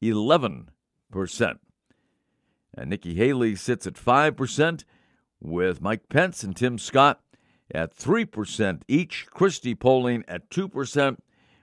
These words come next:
with the remaining G O P candidates receiving less than one percent. And according to a new Washington Post A B C poll from over the weekend, Trump is currently leading President Biden by ten points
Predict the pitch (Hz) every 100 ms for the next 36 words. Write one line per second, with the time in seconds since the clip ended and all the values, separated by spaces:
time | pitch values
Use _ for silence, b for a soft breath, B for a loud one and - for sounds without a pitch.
0 | - 78 80 98 90 95 98 131 147 131
1 | 117 90 98 120 110 92 117 101 110 107
2 | 104 98 98 - _ b b b b -
3 | - 87 90 - 131 110 104 92 - 90
4 | 127 110 - - - _ - 80 98 98
5 | 98 - _ 78 87 98 98 87 90 87
6 | - 123 - _ b b b b b b
7 | b 82 85 107 117 117 98 104 113 135
8 | 104 113 131 131 110 104 98 127 147 -
9 | - 135 123 113 - 165 175 - 107 127
10 | 147 110 104 - 131 123 104 110 190 -
11 | 104 107 85 b b b b b - 139
12 | 143 - 107 101 - 160 175 95 117 117
13 | 131 123 113 95 127 120 107 98 85 127
14 | 160 120 101 90 95 - 139 156 135 -
15 | 196 117 78 -